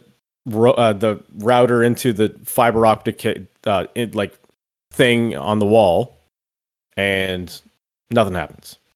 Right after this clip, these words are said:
Still not connected. So I'm looking at it, like, "What the fuck?" So I, I ripped the receptacle off the wall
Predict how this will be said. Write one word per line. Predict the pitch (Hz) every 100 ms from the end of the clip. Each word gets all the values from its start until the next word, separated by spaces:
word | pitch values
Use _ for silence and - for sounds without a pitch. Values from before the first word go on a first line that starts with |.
| _ _ _ _ _ _ _ _ _ _ _ _ _ _ _ -
Still | - 107
not | 104 -
connected. | 87 - - _ _ _ _ _ _ _ _ _ _ _ _ _
So | - 127
I'm |
looking | 156 - 95
at |
it, | 87
like, | 127
"What | 175
the | 220
fuck?" | - - 196 -
So | - 120
I, | 135
I | 131
ripped | 131 120 196 -
the | 170 143
receptacle | 120 127 - 147 127 95 95
off | 101 120 -
the | 101
wall | 87 -